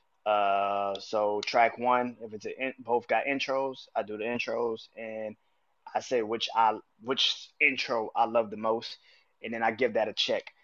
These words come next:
And then whoever has the most checks by the end of this, um, will win pretty much the debate because, um, yeah,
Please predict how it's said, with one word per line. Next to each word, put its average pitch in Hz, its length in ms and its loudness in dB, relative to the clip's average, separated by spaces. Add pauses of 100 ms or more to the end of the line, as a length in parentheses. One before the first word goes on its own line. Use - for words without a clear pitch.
(240)
And 113 160 -6
then 113 240 -2
whoever 123 240 2
has 120 200 2
the 117 60 -10
most 107 180 -6
checks 120 240 2
by 110 100 -4
the 107 60 -2
end 110 180 0
of 156 60 12
this, - 300 6 (560)
um, 101 500 -2 (2500)
will 127 280 4
win 123 460 4 (100)
pretty 123 140 0
much 113 200 -2
the 107 60 -16
debate 101 320 -4
because, 104 460 -4 (760)
um, 92 580 -2 (500)
yeah, 131 160 4